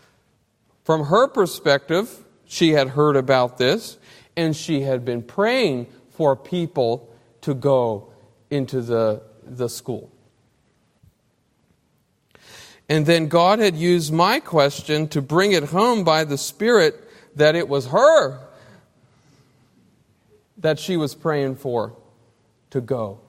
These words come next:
And as we took steps to enter a public school, we had learned that other people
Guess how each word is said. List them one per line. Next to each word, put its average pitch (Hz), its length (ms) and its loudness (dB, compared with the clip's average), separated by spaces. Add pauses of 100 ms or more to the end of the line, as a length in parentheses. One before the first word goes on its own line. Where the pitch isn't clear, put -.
(1800)
And 196 160 2
as 196 240 2
we 277 260 0
took 302 320 -2
steps - 560 0
to 175 200 0
enter 185 440 0
a 143 120 0
public 147 440 0
school, 156 360 -4
we 202 220 0
had 180 180 2
learned 160 280 -2
that 156 300 -2
other 330 400 4
people 196 720 -2